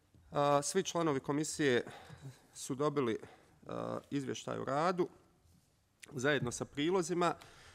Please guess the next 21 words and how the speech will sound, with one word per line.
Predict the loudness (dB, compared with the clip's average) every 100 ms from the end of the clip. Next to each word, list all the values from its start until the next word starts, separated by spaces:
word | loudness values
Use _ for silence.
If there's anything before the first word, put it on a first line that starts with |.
| -20 -20 -20 -20 _ _ 4
A, | 6 10 10 8 4 -10 -12 -12 -14 -16 -20 -20 -20 -20 -20 -20 -10 6
radi | 8 10 6
se | 2 4 4 4
o, | 4 4 4 0 -14 -20 _ -4
bez | 0 0
sumnje, | 4 6 6 6 2 0 -4
najopsežnijem | 0 4 4 2 0 -2 0 -2 -2 -2
izvještaju | -2 -2 -4 -2 0 0 -2 -4 -6
o |
stanju | -4 -2 -2 0 -2
u |
pravosuđu | -2 -2 -2 -4 -6 -6 -6 -6
u | -4
Bosni | -4 -4 -6
i | -6
Hercegovini | -6 -6 -6 -6 -6
koji | -6 -6 -4
je |
ikada, | -4 -6 -4 -4 -4 -8 -18 -20 -20 -20 -20 -20 -20 _ -4
a, | 0 2 2
urađen. | 4 6 6 4 0 0